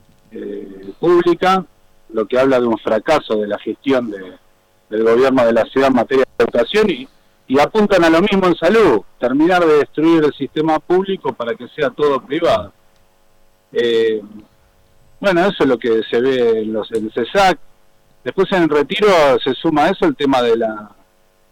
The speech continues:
de, del problema de, de que, de cómo crece la inseguridad también, ¿no?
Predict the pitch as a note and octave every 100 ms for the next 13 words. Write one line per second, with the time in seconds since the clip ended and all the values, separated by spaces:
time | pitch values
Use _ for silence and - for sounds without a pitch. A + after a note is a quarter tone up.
0 | _ _ _ _ _ _ B2 A#2 A2 A2
1 | - C3 D3+ C#3+ B2+ A2+ G#2+ G#2+ G#2 A2
2 | A2 G#2+ G#2 - _ _ B2+ C3 B2 C#3+
3 | C#3 C3+ B2 A2 A2+ A2+ A#2+ E3+ F3 A#2
4 | G#2+ G#2 G2+ A2 D3+ D#3